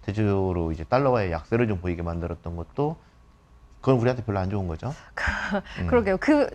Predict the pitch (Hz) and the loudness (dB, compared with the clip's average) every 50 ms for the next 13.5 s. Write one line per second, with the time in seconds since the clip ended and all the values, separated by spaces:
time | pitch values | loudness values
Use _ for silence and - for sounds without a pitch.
0 | - - - - 247 359 466 508 508 - 370 - 294 240 214 214 - 190 175 202 | -8 -6 -2 0 4 6 6 6 6 6 4 4 4 4 4 2 0 0 2 4
1 | 214 202 180 170 170 165 165 175 208 254 311 311 - 294 262 247 226 196 185 175 | 4 4 2 2 0 0 0 2 4 4 4 6 6 6 6 6 4 4 4 2
2 | - - - 214 196 185 208 220 214 202 160 190 196 294 302 294 285 269 247 226 | 2 2 2 4 4 6 4 2 2 0 0 0 0 0 0 2 2 2 2 2
3 | 196 175 165 156 - - 165 175 175 170 156 - 165 139 - 208 226 240 240 - | 0 0 -2 -2 -2 -2 0 0 0 0 0 0 0 0 0 0 2 4 6 6
4 | - 339 330 320 320 311 277 269 247 226 202 196 185 180 180 175 185 180 170 165 | 8 8 8 8 8 8 8 8 8 6 6 4 2 2 2 4 4 4 2 2
5 | 160 - - - - - - - - - - 214 254 254 277 233 226 208 175 170 | -2 -4 -10 -14 -18 -20 -16 -6 -2 0 2 2 2 4 2 2 2 2 0 0
6 | 175 233 233 233 226 214 196 196 190 208 214 - 302 - 339 285 - - 220 262 | 0 0 0 0 0 -2 -2 -2 -2 -2 0 0 0 0 -2 -2 -4 -4 -4 -4
7 | 339 392 - 349 330 311 302 285 - - - - - 311 320 311 269 202 196 220 | -2 0 0 0 2 2 0 -2 -2 -6 -6 -2 0 2 2 2 0 0 0 -2
8 | 214 220 247 247 240 240 233 233 233 226 220 226 220 - 277 208 - - 208 175 | -2 -2 -2 -2 0 0 0 0 0 -2 -2 -2 -2 -2 -4 -4 -2 -2 -2 -2
9 | 175 185 - - - - - - 135 151 147 143 123 113 120 113 95 98 98 110 | -2 -4 -8 -8 -12 -2 4 6 6 8 8 6 6 8 6 6 8 6 6 6
10 | 131 151 151 143 147 131 135 131 127 127 117 120 120 117 117 113 113 110 107 107 | 6 4 4 4 4 4 4 2 2 4 6 6 6 6 6 6 6 4 4 4
11 | 104 101 - - 113 107 127 127 - - 131 113 110 104 95 87 85 80 78 78 | 2 0 0 0 0 2 2 2 6 6 6 6 6 4 4 2 0 -2 -4 -6
12 | 82 - 190 190 185 95 92 90 90 - - - - - - - 113 117 135 151 | -6 -6 -6 -4 -2 -2 -2 -2 -4 -10 -20 -20 -20 -16 -2 4 6 8 8 8
13 | 147 143 135 120 92 - 92 92 90 87 | 8 8 6 6 4 2 2 4 4 2